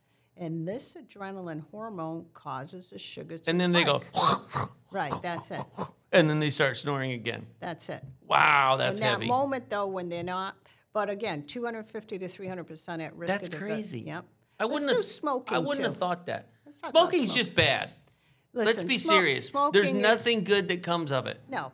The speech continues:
Speaker 1: absolutely not. But for some people go, "Well, I don't know, we're thin." Now, I don't want you to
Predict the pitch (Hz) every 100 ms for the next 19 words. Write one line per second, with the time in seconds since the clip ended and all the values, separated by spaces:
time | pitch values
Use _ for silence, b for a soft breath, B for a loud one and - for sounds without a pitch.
0 | - 175 - - 180 180 240 196 135 b
1 | b _ - 214 160 - 208 190 - _
2 | _ - 285 330 320 302 233 220 226 226
3 | 247 233 220 196 - 269 330 359 381 392
4 | 339 285 262 262 - 254 269 285 240 196
5 | 233 277 269 262 - 214 214